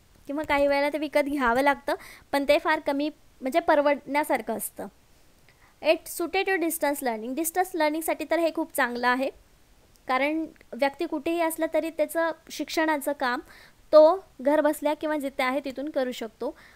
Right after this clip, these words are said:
फ्लेक्झिबल लर्निंग आहे, म्हणजे फ्लेक्झिबल लर्निंग मेथड देखील आहे ही एक,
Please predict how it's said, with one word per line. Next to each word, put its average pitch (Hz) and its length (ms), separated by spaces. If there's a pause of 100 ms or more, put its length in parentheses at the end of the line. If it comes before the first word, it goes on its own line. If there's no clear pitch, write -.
(120)
फ्लेक्झिबल 330 520
लर्निंग 285 380
आहे, 233 320
म्हणजे 302 240
फ्लेक्झिबल 302 560
लर्निंग 285 280
मेथड 277 320
देखील 262 280
आहे 220 220
ही 226 200
एक, 247 160